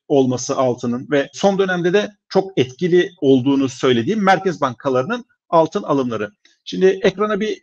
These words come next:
tablo yansıtalım. Bazı merkez bankalarının son iki yılda, iki bin yirmi bir ile iki bin yirmi üç yılları arasında altın alımlarını gösteren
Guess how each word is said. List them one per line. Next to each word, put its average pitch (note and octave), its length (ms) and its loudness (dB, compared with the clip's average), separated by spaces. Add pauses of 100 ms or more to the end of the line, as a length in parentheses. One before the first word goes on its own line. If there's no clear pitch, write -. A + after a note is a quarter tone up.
(140)
tablo F3+ 380 0
yansıtalım. D3 560 -4 (140)
Bazı F3+ 340 2
merkez F3+ 420 -4
bankalarının D3 680 -2 (180)
son G3+ 300 0 (160)
iki - 240 0
yılda, C#3 320 4
iki D#3 260 -4
bin D#3+ 80 0
yirmi D#3+ 320 -2
bir F3 80 0
ile D3+ 120 -4
iki C3+ 200 -10
bin D3+ 180 -2
yirmi C#3 240 0
üç F3+ 140 -8
yılları A2+ 280 0
arasında E3 600 -2 (300)
altın F3 320 4
alımlarını E3+ 600 4 (180)
gösteren D3+ 460 2